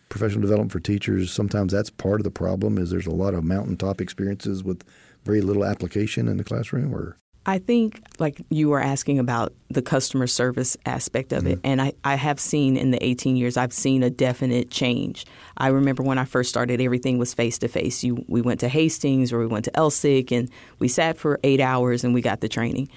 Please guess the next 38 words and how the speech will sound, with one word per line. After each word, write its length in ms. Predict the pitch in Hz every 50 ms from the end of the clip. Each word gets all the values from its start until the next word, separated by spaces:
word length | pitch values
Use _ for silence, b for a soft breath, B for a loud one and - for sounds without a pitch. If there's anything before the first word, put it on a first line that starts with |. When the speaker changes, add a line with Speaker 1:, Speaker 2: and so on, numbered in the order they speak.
| B B B B B B B -
Speaker 2:
I've 240 | 135 139 143 143 135
seen 340 | - - - - 160 156 151
it 200 | 151 147 - 127
grow 340 | - 139 131 127 127 123 123
from 320 | 123 - 131 127 127 127
there. 380 | 123 135 123 127 127 127 127 123
I've 180 | - 123 123 123
taken 320 | - - 139 131 - 117
face-to-face 840 | 120 - - 123 123 123 - - 131 - - 127 127 127 123 - -
in 160 | - - 131
the 80 | 127 127
district. 380 | 120 127 123 - - 120 - -
I've 160 | 120 123 120
taken 340 | - - 139 135 - 135 127
sessions 460 | 127 - - 123 123 - 139 131 123
that 160 | - 120 -
were 100 | 127 123
totally 500 | 127 - - 131 131 131 131 127 131 127 -
online 600 | - 123 123 123 123 123 120 123 120 127 127 120
through 140 | - 123 120
Schoology 680 | - - - 135 131 131 127 123 - 123 123 123 120
and 140 | 120 120 -
through 160 | 127 127 120
Google. 520 | - 131 131 127 123 - 123 120 120 123 B B B B B B B B _ -
I've 200 | 123 127 123 131
also 360 | 123 127 - - 147 135 127
taken 600 | 123 - - 139 131 - 135 127 123 123 123 123 B B B B B
some 320 | - - - 143 135 135
that 180 | 127 135 127 -
were 140 | 131 131 123
the 120 | 131 131
blended 440 | 127 131 131 131 127 131 127 123 123
part 360 | - - 139 127 123 120 120 -
where 400 | - 127 123 123 123 123 117 120 b b b b b b b b _
we 260 | - 131 139 139 131 127
did 360 | 123 117 - 139 135 123 -
some 340 | - - - 139 131 139 127
stuff 500 | - - - 131 131 131 127 - -